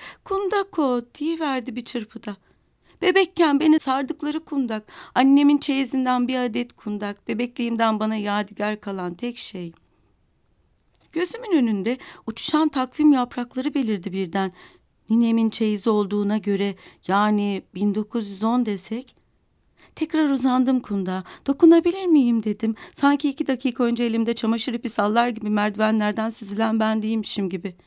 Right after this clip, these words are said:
Bu kez parmaklarımın uçlarındaki titreşimi hissediyordum.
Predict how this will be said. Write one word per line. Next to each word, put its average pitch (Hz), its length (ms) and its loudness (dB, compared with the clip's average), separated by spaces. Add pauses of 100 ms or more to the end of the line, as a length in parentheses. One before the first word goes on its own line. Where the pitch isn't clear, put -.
(1000)
Bu 339 40 -12
kez 339 260 -2
parmaklarımın 247 720 0
uçlarındaki 220 720 -4
titreşimi 226 540 -4
hissediyordum. 220 800 -4